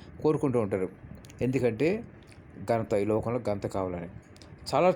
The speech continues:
చూ-, ఇంకా విషయాలు చాలా చూసినట్లయితే కనుక దేవుడు హెచ్చించాలి. ఆయన ఒకరిని హెచ్చించును, ఒకరిని తగ్గించును.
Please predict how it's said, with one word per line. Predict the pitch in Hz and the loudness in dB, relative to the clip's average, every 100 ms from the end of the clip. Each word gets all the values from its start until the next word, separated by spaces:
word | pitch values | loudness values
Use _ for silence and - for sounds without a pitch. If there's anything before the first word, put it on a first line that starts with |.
| 185 | 4
చూ-, | 156 | 2
ఇంకా | 143 185 175 | 2 4 6
విషయాలు | 170 170 160 147 | 6 4 2 4
చాలా | 147 143 | 4 4
చూసినట్లయితే | 143 143 123 131 123 | 0 0 0 0 2
కనుక | 120 135 104 98 104 - - - - - - - - - - - - 98 101 | 0 2 2 0 -4 -12 -20 -20 -20 -20 -20 -20 -20 -20 -20 -20 -14 -12 -4
దేవుడు | 120 147 175 190 185 202 202 | 2 6 8 8 8 6 4
హెచ్చించాలి. | 156 139 143 123 123 98 - - 110 | -2 0 0 2 0 0 -4 -4 -2
ఆయన | 120 | 2
ఒకరిని | 117 110 113 | 2 2 2
హెచ్చించును, | 131 147 175 165 - 202 | 2 2 2 0 2 4
ఒకరిని | 175 139 | 4 2
తగ్గించును. | - 131 113 123 - 110 | 0 0 0 -2 -2 -4